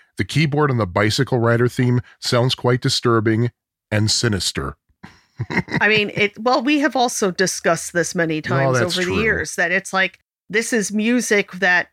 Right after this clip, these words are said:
Speaker 2: as brilliant as it is, you listen to some of these tracks and you're like, "That boy ain't right."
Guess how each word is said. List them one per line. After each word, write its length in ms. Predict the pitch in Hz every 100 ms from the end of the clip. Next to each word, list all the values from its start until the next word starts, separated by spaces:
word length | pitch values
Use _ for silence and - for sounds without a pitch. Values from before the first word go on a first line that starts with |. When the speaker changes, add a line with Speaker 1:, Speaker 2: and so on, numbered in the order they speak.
| _ _ _
Speaker 2:
as 180 | 214 185
brilliant 500 | 170 202 220 247 240
as 200 | 226 214
it 100 | 208
is, 400 | 202 214 262 240
you 220 | 196 202
listen 480 | 208 202 220 - 226
to 100 | 202
some 320 | 190 - 190
of 60 | 190
these 240 | 190 185
tracks 480 | - 196 180 175 -
and 120 | 202
you're 140 | 180 190
like, 240 | 165 170
"That 180 | 175 180
boy 200 | 196 202
ain't 200 | 185 165
right." 280 | 170 156 -